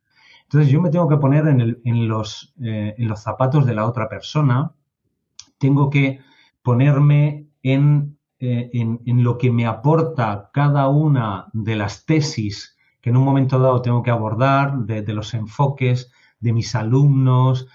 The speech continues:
de mis compañeros, y desde ahí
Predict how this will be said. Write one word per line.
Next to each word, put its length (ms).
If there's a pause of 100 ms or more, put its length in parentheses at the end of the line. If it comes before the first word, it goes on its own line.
(140)
de 100
mis 160
compañeros, 1040 (500)
y 380
desde 360
ahí 480